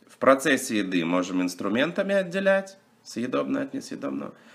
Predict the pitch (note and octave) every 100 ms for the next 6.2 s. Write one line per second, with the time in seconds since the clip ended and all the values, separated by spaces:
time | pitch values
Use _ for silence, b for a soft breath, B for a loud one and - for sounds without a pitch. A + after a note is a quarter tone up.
0 | B B _ _ G2 F#2+ F#2+ F#2 A2 G#3
1 | B3 A#3+ G3+ - - B2+ A2+ - G2+ G2
2 | G2 G#2 F2+ G#2 - A2 - G#2 G2 F#2+
3 | E2+ D#2+ F#2 D#2 - - G#2 G#2 A2+ G#2+
4 | - G#2 - - C3+ A2 - - F2 D#2
5 | - - - F#2 G2+ G2 G#2 F#2 E2+ A2
6 | -